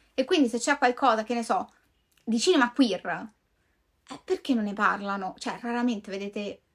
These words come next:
mm, giornali online, eh, siti, canali che ne parlano di film queer. Perché? Perché ovviamente non sanno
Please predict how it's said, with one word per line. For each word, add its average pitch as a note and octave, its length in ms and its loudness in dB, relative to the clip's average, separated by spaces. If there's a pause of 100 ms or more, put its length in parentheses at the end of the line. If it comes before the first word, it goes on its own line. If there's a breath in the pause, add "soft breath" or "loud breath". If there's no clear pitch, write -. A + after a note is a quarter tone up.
(120)
mm, G3+ 260 -8
giornali A3+ 420 -2
online, G3 840 -2 (320)
eh, G#3 40 -10
siti, G3 560 -6
canali G#3 500 -2
che A3+ 140 -6
ne G#3 160 -4
parlano F#3+ 500 -4
di G3 160 -10
film G#3 380 -8
queer. F3+ 540 -12 (360)
Perché? G3+ 460 -10 (640)
Perché C4 380 -2
ovviamente C#4+ 540 -4
non G3+ 200 -10
sanno B3+ 540 -2